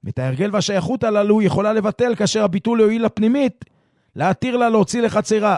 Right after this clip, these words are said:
וגם זה אינו אלא כאשר נשלמו שני התנאים, שהשכחה היא של בן החצר החיצונה, ושהעירוב נמצא בחצר הפנימית.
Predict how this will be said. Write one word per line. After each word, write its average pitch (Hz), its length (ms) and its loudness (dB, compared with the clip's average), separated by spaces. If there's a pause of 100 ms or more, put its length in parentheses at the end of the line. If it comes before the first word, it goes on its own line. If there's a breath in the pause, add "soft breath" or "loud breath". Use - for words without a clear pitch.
וגם 131 260 -2
זה 180 140 -2
אינו 202 340 2
אלא 233 120 -2
כאשר 208 280 -2
נשלמו 208 420 -2
שני 220 180 -4
התנאים, 220 520 0 (760)
שהשכחה 156 640 -4
היא 220 140 2
של 170 200 0
בן 202 180 0
החצר 180 360 -2
החיצונה, 147 580 -2 (540)
ושהעירוב 220 840 0 (220)
נמצא 190 460 -2
בחצר 160 480 -2
הפנימית. 131 640 -6